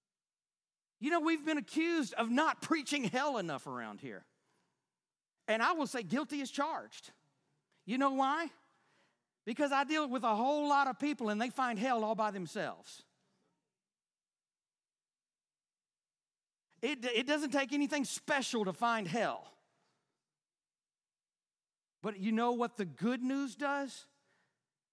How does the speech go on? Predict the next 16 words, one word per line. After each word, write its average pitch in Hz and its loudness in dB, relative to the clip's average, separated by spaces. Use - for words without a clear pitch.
Points 208 -10
us 156 -12
to 131 -12
Jesus. 147 -14
And 175 -6
people 208 -2
need 170 -2
help 143 -6
finding 131 -6
Jesus. - -10
Remember, 160 -6
we're 160 -6
talking 170 -6
to 156 -8
dads. 139 -6
Dads, 175 -4